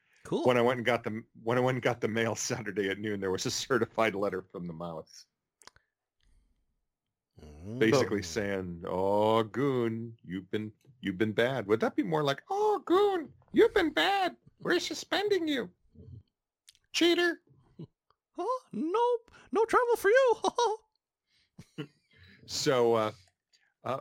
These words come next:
Speaker 2: however, when I called them this morning to go, "You know, I talked with your very nice people and I fixed this." I mean, obviously we crossed in the mail, right?
Speaker 1: Sure.
Speaker 2: They're not, let me say,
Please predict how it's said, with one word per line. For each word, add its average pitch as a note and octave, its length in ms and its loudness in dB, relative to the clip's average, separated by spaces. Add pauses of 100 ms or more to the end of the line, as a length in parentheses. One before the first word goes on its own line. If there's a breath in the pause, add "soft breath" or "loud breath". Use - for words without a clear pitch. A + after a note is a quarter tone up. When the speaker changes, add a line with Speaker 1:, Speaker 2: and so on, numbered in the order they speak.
Speaker 2:
however, E3+ 640 2
when C3 240 -4
I C3+ 100 -2
called E3 440 -8
them B2 320 -4
this - 240 -10
morning A#2 420 -6 (300)
to - 100 -12
go, G2+ 400 -2 (520)
"You D3+ 140 0
know, A3 420 -2
I C#3 160 -2
talked G3 340 -2
with F#3 100 -4
your B2+ 140 2
very C#3+ 340 -2
nice C#3 260 -2
people A2 520 0
and A2 160 -2
I G#2+ 80 0
fixed - 420 -6
this." G#2+ 260 4
I D#3 100 2
mean, A3 180 4
obviously B3+ 360 0
we C#3+ 140 -4
crossed A#2+ 400 -2
in A2+ 100 -6
the G#2 60 -6
mail, G#2+ 280 -4
right? E2+ 300 -8 (160)
Speaker 1:
Sure. - 220 -10 (920)
Speaker 2:
They're D#3 180 4
not, E3+ 400 -2 (460)
let C3 240 -4
me F3+ 80 -6
say, D#3 440 -2